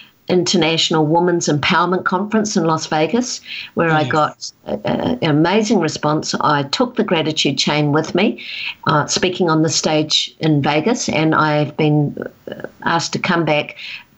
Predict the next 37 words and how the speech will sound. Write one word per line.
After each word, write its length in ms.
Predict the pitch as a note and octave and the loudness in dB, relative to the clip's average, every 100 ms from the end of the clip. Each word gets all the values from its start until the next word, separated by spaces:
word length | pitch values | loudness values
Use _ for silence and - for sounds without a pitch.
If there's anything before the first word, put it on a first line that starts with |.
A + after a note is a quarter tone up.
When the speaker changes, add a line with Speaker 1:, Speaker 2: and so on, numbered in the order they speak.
| - | -6
Speaker 1:
for 220 | F3+ D#3+ D3 | 0 2 2
a, 160 | C#3+ | 2
another 360 | - D3+ D3+ C#3 | 2 2 2 0
conference 640 | C3+ D3+ C#3 D3+ C3 - | 0 -2 -2 -2 -2 -4
and 180 | - D3 | -2 0
speak 340 | C3+ D#3 D3 - | 0 -2 -2 2
there. 260 | F#3 B3 - - - | 2 2 -4 -10 -4
And 140 | D3+ | 0
I 100 | D#3+ D#3 | 2 2
will 100 | D3+ | 2
be 160 | D#3 | 0
bringing 380 | D3+ F3 F#3 G3+ | 0 2 2 2
the 80 | F3+ | 2
gratitude 580 | - D#3 D3+ - D#3 D3+ | 2 0 0 0 0 0
chain 360 | - D3 D3 | 0 2 2
links 380 | C#3+ D#3 F3 - | 2 2 0 -2
with 220 | D#3+ D#3+ | -2 -2
me. 320 | F3+ G#3+ - - - - | 0 0 0 -8 -12 -6
And 160 | D#3+ D3+ | -2 0
I 60 | |
guess 260 | D3 G3+ F#3+ | 0 -2 0
I'll 180 | E3 D#3 | 0 0
have 220 | E3 - | -2 -2
to 80 | - | -4
create 480 | - D#3+ E3 E3 | 0 0 0 -2
the 80 | - | -2
chain 340 | C#3 D#3+ C#3+ C#3 | -2 0 0 0
over 220 | C#3+ C#3 | 0 0
there 180 | D3 G3+ | 0 0
because 360 | - - C#3 | -2 -2 -2
it's 320 | - - - - | -2 -2 -4 -2
far 240 | E3 D#3 D#3+ | -2 0 0
too 160 | C3+ | 0
long. 360 | C3+ C3+ G#3+ - - - - A#3+ | 2 2 0 -6 -12 -10 -2 0
So 140 | G3 | 2
what 160 | A3 | 2
we, 80 | G#3+ | 2